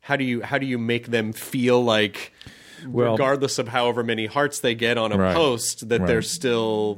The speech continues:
Speaker 1: that
Speaker 2: Yes.
Speaker 1: they're good enough?
Speaker 2: Yeah, th-, that is a, that is a general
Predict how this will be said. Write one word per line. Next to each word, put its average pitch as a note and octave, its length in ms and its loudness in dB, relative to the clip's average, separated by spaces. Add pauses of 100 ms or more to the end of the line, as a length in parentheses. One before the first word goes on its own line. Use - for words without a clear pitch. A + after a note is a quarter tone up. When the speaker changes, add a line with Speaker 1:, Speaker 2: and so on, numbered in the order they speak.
Speaker 1:
that F2+ 60 -6
Speaker 2:
Yes. F2 200 0
Speaker 1:
they're A2 120 0
good A2+ 200 0
enough? F2+ 500 -8
Speaker 2:
Yeah, G2 140 2
th-, G2 180 -2 (220)
that A2+ 300 2
is G#2+ 220 0
a, G2 360 2
that A2 240 2
is G#2 120 2
a F#2+ 140 4
general A2 1040 0